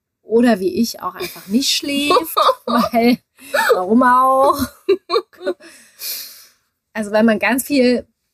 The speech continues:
Speaker 1: Platz im Gepäck noch hat, kann man noch eine zusätzliche Isomatte vielleicht mitnehmen, weil ich konnte halt nicht schlafen, weil es so hart war. <laughs> Mir tat alles weh.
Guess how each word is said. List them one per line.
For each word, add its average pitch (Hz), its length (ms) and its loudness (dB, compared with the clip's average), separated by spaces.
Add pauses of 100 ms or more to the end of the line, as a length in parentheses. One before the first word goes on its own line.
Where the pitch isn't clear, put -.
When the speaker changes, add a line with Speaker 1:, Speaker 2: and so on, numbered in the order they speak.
(140)
Speaker 1:
Platz 226 340 -4
im 220 120 0
Gepäck 220 380 -4
noch 240 160 -6
hat, 240 180 -4
kann - 160 -12
man 196 140 -8
noch 196 100 -10
eine 202 160 -8
zusätzliche 190 560 -10
Isomatte 330 680 -2
vielleicht 285 420 -10
mitnehmen, 269 760 -10
weil 180 500 -10
ich - 140 -20
konnte 208 240 -12
halt 196 120 -10
nicht 196 120 -8
schlafen, 180 320 -10
weil 180 80 -20
es - 80 -10
so - 140 -16
hart - 380 -14
war. - 180 -20 (1040)
<laughs> - 220 -4
Mir 214 220 -8
tat - 340 -6
alles 208 420 -6 (120)
weh. 226 120 -10